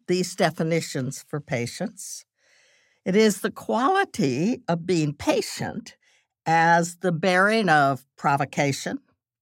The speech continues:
annoyance, misfortune, or pain,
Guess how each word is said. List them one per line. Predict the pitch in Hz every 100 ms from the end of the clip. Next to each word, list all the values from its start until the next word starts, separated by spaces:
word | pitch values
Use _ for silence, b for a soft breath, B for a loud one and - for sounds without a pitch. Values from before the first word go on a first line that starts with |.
| _ 139
annoyance, | 135 135 139 139 147 165 190 240 - - - - _ _ _ _ -
misfortune, | 226 220 - 185 156 156 - 185 196 _ _ _ _ _
or | - 208
pain, | 226 - 147 131 135 147